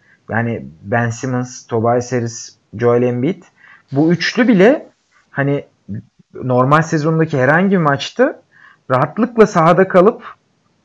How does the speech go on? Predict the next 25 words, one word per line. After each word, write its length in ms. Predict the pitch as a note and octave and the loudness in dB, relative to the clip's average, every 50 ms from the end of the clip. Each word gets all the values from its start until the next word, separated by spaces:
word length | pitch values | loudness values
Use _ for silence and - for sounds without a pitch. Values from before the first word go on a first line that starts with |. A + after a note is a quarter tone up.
| _ _ _ _ - - | _ _ _ _ -10 -2
kendi 260 | - C#3 C#3+ E3+ F#3 | 0 0 2 2 0
se-, 300 | F3+ - - F#3+ - D#3+ | -2 0 -2 0 2 2
başına 280 | E3+ E3 - - F3+ D#3+ | 2 2 2 0 -4 -4
skor 340 | E3 - - - F#3+ G3 | -6 -6 -2 2 4 4
üretebilip 560 | G3+ F#3 E3 D3 - C#3+ B2 A#2 C3+ D#3+ D#3+ - | 6 4 2 2 0 0 -2 -2 -2 -4 -2 2
veya 240 | C#3+ C#3+ C#3+ C3+ | 2 4 4 2
pick 200 | - - - - | 0 -4 -4 -2
and 140 | D3+ D3 C#3+ | 0 0 2
roll 200 | D3+ E3 E3+ D#3+ | 2 2 2 2
ile 120 | D#3 D3+ C#3+ | 0 0 -2
s-, 180 | D3 - _ _ | -4 -8 _ _
skor 320 | _ - - - - F#3 F3 | _ -20 -8 -2 0 2 2
üretebilip 480 | F3 D#3+ D3 - E3 D#3+ F3 G#3 B3 B3 _ _ _ _ _ _ _ _ _ _ _ - - | 2 0 0 -2 -4 -4 -2 -4 -6 -8 _ _ _ _ _ _ _ _ _ _ _ -2 0
rahatlıkla 600 | B2+ C3+ - - - A3+ G3+ - G#3+ G#3 F#3+ - | 2 2 0 0 -4 -4 0 4 4 4 4 2
bu 140 | - F3 F3+ | -2 -4 0
takımı 320 | - G3+ F3+ - F3+ F#3+ F3+ | 0 0 0 0 0 0 0
hücumda 360 | F3 D3+ D#3+ E3+ F3+ F3+ F3+ | 0 0 0 0 0 0 0
taşıyacak 500 | F3+ F3 D#3 - E3+ D#3+ D3+ F3 D#3+ E3+ | -2 -2 -2 -2 -4 -2 -2 -2 0 2
oyuncular. 520 | D#3+ C3 A#2 A2 G2 F#2+ G2 G2 F#2 - _ _ _ _ - | 0 0 0 0 -4 -6 -6 -8 -8 -10 _ _ _ _ -12
Hani 180 | - C3 C#3 D3 | -8 -6 -4 -2
bu 120 | E3+ F3 | -2 -2
tip 200 | - G#3 F#3 - | -4 -6 -6 -2
savunma 320 | - F3 D#3 D#3+ E3 F#3 | 2 2 4 4 4 2
zaaflarını 720 | F#3+ E3 F#3 F3 E3+ E3 E3 - E3+ E3 E3+ F#3 G3 F#3 | 4 6 6 6 6 6 4 2 2 2 4 2 0 2
da 280 | E3 E3+ F#3+ - - - | 2 2 2 0 -2 -10